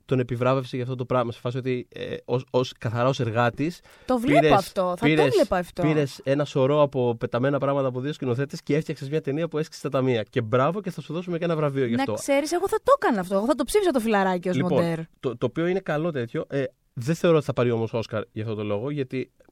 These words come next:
Speaker 1: οι, οι Μοντέρ, ας πούμε, μπορεί να το εκτιμήσουν αυτό το πράγμα. Γενικότερα, οι, οι υπόλοιποι
Speaker 2: Τα
Speaker 1: άνθρωποι
Speaker 2: υπόλοιπα
Speaker 1: πιστεύω θα δουν
Speaker 2: branches,
Speaker 1: αυτό
Speaker 2: ναι.
Speaker 1: που βλέπεις και εσύ, αυτό που βλέπουν οι περισσότεροι άνθρωποι, ότι
Speaker 2: Μμ.
Speaker 1: δεν είναι αυτή η ταινία το καλύτερο μοντάζ της χρονιάς.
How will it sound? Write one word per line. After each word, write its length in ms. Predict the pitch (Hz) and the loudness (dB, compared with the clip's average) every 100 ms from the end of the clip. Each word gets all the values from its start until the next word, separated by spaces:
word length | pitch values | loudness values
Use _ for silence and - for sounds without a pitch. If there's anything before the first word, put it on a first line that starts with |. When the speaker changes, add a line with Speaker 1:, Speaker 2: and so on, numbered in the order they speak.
| - - | -20 -16
Speaker 1:
οι, 140 | - | -10
οι 80 | - | -2
Μοντέρ, 300 | 123 120 143 | 0 2 0
ας 80 | 139 | 0
πούμε, 120 | 151 | -2
μπορεί 200 | 135 135 | -2 0
να 140 | 143 131 | 0 0
το 320 | 120 113 110 | 0 0 -2
εκτιμήσουν 460 | 107 - 113 107 107 | -4 -4 -4 -4 -6
αυτό 100 | 117 | -6
το 40 | |
πράγμα. 360 | 240 220 202 185 | -4 -4 -2 -4
Γενικότερα, 640 | 147 139 156 170 165 160 | -4 -4 -4 -6 -4 -4
οι, 80 | 147 | -6
οι 300 | 139 139 131 | -6 -6 -6
υπόλοιποι 300 | 131 139 135 | -6 -4 0
Speaker 2:
Τα 60 | |
Speaker 1:
άνθρωποι 200 | 208 240 | 0 2
Speaker 2:
υπόλοιπα 120 | 240 226 | 2 4
Speaker 1:
πιστεύω 60 | |
θα 140 | 208 226 | 4 6
δουν 100 | 240 | 6
Speaker 2:
branches, 80 | - | 4
Speaker 1:
αυτό 120 | 214 | 2
Speaker 2:
ναι. 140 | 208 170 | 2 0
Speaker 1:
που 220 | 131 120 | -2 -4
βλέπεις 300 | 123 127 127 | -6 -4 -4
και 80 | - | -8
εσύ, 200 | 113 143 | -8 -4
αυτό 140 | 135 135 | -4 -4
που 60 | |
βλέπουν 220 | 127 123 | -8 -8
οι 40 | 127 | -8
περισσότεροι 320 | 120 117 117 | -10 -6 -4
άνθρωποι, 260 | 151 135 214 | -4 -4 -4
ότι 80 | |
Speaker 2:
Μμ. 40 | 180 104 | -4 -2
Speaker 1:
δεν 180 | 110 95 | 0 0
είναι 160 | 95 | -2
αυτή 260 | 95 _ - | -8 _ -12
η 20 | |
ταινία 280 | 92 107 107 _ | -8 -6 -8 _
το 80 | 110 | -14
καλύτερο 280 | - 98 104 | -12 -10 -10
μοντάζ 220 | 101 104 - - - - _ _ | -10 -12 -14 -20 -20 -20 _ _
της 160 | - 131 | -18 -6
χρονιάς. 400 | 110 131 196 | -2 0 0